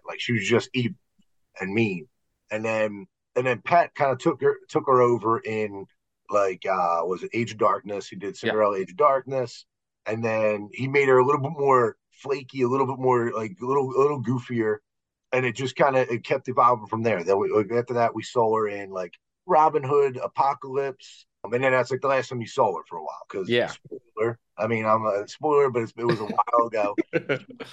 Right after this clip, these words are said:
Speaker 1: She blows up. She kills a, a, she kills a, uh, four horsemen of the apocalypse, and she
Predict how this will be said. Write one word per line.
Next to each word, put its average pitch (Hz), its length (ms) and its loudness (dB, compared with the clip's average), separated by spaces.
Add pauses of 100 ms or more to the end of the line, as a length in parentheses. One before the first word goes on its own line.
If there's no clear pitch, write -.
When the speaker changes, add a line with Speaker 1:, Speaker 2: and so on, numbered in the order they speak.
(120)
Speaker 1:
She - 140 -20
blows 131 260 4
up. 98 160 0
She 101 260 -16
kills 123 320 2
a, 107 380 4
a, 95 120 -4
she - 160 -10
kills 120 340 2
a, 104 220 2 (140)
uh, 87 300 -2
four 131 140 0
horsemen 107 280 0
of 98 60 -6
the 90 60 -6
apocalypse, 95 640 -4 (300)
and 98 120 -8
she 104 320 -4